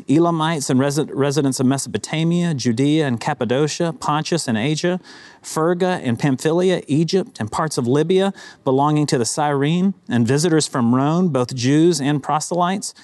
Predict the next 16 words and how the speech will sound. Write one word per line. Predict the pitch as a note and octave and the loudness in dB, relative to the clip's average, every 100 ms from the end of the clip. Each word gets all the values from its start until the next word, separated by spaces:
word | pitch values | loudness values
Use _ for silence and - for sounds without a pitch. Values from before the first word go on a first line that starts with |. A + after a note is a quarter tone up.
| - - | -20 -20
Cretians | - E3 E3 - F#3+ F#3+ - - _ - - | -4 0 0 2 0 0 -2 -12 _ -20 -8
and | C3 B2 | -2 0
Arabians. | A#2+ C3 E3 F#3+ G3 G3 F#3 - _ _ _ _ _ _ _ _ - - | 2 2 2 2 2 0 -2 -8 _ _ _ _ _ _ _ _ -20 -4
We | C3+ C#3+ | 0 2
hear | C#3+ F#3+ | 2 2
them | E3+ C#3+ | 2 0
telling | B2+ E3+ E3+ E3 | 0 -2 0 0
in | C3+ C3+ | 0 0
our | B2 | 0
own | C3+ E3 | 0 0
tongues | D3 F3+ C#3 A#2+ | 0 -2 0 0
the | B2+ | 0
mighty | B2 C3+ D#3 F3+ | 0 0 -2 0
works | D#3 C#3 A#2 - | 2 0 -2 -8
of | B2 A2+ | -8 -6
God." | A#2+ G#2+ F2 | -4 -4 -6